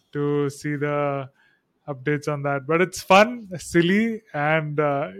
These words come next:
humor. Li-, I like to add comedy in that. So, uh, that is there in this. Um, s-, thank you so much, Professor, for sharing your insights. It was really great having you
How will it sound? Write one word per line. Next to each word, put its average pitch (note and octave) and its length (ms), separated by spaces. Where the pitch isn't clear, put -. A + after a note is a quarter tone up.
humor. D#3 420
Li-, D3 140
I D3 140
like D#3 220
to F3 60
add D#3 180
comedy D3 380
in C#3 80
that. C3+ 260
So, C#3+ 280
uh, C#3 240
that D3 200
is D#3 120
there D#3+ 180
in D#3 120
this. F3+ 280
Um, E3 460
s-, - 380
thank G3+ 220
you A#3+ 60
so A#3+ 160
much, B3 140
Professor, G#3+ 460
for G#3 120
sharing F3+ 360
your G3 140
insights. E3+ 480
It E3+ 80
was E3+ 240
really F3+ 200
great D#3 280
having D3 380
you D#3 400